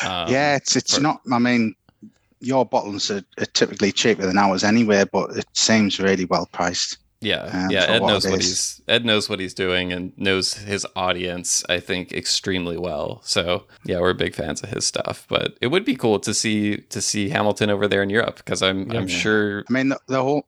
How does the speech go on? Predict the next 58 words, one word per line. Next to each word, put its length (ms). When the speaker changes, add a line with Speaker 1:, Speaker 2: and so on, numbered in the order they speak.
Speaker 2:
the 80
Holmes 340
K 220
stuff's 400
really 240
good 160
as 160
well. 300
Speaker 1:
Yeah. 260
Speaker 2:
Holmes 220
Speaker 1:
Hol- 80
Speaker 2:
K, 180
but 180
I 60
mean, 120
Speaker 1:
Mm-hmm. 280
Speaker 2:
um, 120
a 120
lot 180
of 80
it's 180
kind 280
of 20
like 200
the 80
similar 460
stuff 340
what 160
we 140
can 80
get 160
over 180
here. 260
But 220
Speaker 1:
Sure. 200
Speaker 2:
you 60
know, 240
Eric's 400
a, 80
a 100
great 280
guy, 340
Speaker 1:
Yeah. 280
Speaker 2:
and, 120
um, 260
he, 120
he's 220
doing 440
great, 280
getting 240
good 180
stuff 300
over 160
to 100
use 300
there, 240
I 40
think. 360